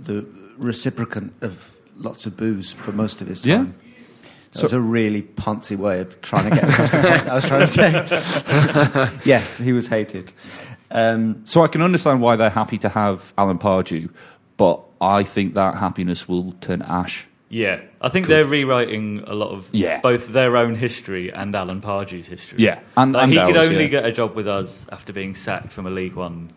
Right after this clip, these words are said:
Speaker 3: club. We were the only people in the Premier League who'd touch him,
Speaker 2: Mm.
Speaker 3: and they seem to have forgotten just how bad he was for a lot of his managerial career.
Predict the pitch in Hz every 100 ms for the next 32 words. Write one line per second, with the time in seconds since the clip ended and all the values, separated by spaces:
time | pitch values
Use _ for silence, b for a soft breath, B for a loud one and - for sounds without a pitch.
0 | - 90 87 - - b b - 123 117
1 | 113 107 104 98 92 90 90 92 - -
2 | 101 85 85 85 - 85 - - - 87
3 | 85 - 117 82 - _ _ _ 95 92
4 | 90 - _ _ _ _ _ - 101 117
5 | 110 98 107 104 95 98 101 95 _ 85
6 | - - 101 104 92 95 95 90 85 -
7 | 90 90 87 85 87 87 90 87 87 87
8 | - 104